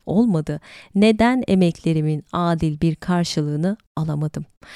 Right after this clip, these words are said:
"Altını olanlar için bol olan o güzel şeylerden biz neden hak ettiğimiz kadarını alamadık?" diyor. İşte olaylar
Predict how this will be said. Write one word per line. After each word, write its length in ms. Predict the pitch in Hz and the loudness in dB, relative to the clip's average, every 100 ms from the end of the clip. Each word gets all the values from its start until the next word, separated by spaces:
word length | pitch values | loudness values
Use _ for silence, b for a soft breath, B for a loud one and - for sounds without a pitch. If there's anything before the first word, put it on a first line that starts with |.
| B B B _ | B B B _
"Altını 460 | 214 233 - 254 269 | 2 2 2 0 2
olanlar 520 | - 196 196 202 214 | 2 2 2 -2 -4
için 340 | 190 - 156 151 | -6 -6 -8 -2
bol 240 | 170 233 - | 2 2 2
olan 320 | 175 156 151 | 0 -2 -6
o 60 | 185 | -6
güzel 360 | 214 202 214 226 | -4 -2 -2 -2
şeylerden 560 | 220 190 190 185 170 196 | -4 -4 -4 -4 -4 -2
biz 200 | 269 - | -2 -2
neden 260 | 320 247 | -2 0
hak 240 | 196 190 - | -2 -2 -6
ettiğimiz 380 | - 165 156 - | -6 -4 -4 -4
kadarını 440 | 165 156 156 151 | -4 -2 -2 -4
alamadık?" 720 | - 160 156 151 - - _ | -4 -2 0 -2 -6 -14 _
diyor. 180 | 156 147 B B B B - | -2 -2 B B B B -6
İşte 280 | 294 247 - | -2 0 2
olaylar 520 | 190 202 262 269 214 | 4 4 2 0 -2